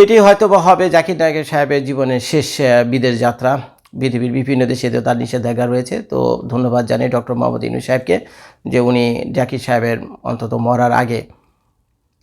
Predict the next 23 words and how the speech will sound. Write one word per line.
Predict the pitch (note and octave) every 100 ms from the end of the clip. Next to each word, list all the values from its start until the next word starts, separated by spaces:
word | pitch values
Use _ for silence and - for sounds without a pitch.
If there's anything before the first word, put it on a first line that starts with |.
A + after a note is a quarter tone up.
| _ _ _ _ - -
জাকির | B2+ C#3
সাহেবের | B2+ C#3+ D#3
কিছু | D#3 C3+
একটা | B2+ C3+
ঘটে | A#2+ C3+ C#3
যাওয়ার | C3 C3
আগে | B2+
অন্তত | A#2+ A#2+ B2
এই | B2+
সুযোগটা | A#2+ A#2+ A2+ B2
দিয়েছে, | A#2 A#2+
হয়তো | A#2+ A2+ A2
উনি | A#2+
বাংলাদেশ | A#2+ A#2+ A2+ A#2
থেকে | - A#2
একটু | B2
ঘুরে | A#2+ A#2+ A#2+
যাবে। | A#2+ A#2
তো | -
আমার | B2+ B2+
বিশ্বাস | C3 C#3+ C#3+
জাকির | B2+ B2 B2+
সাহেব | B2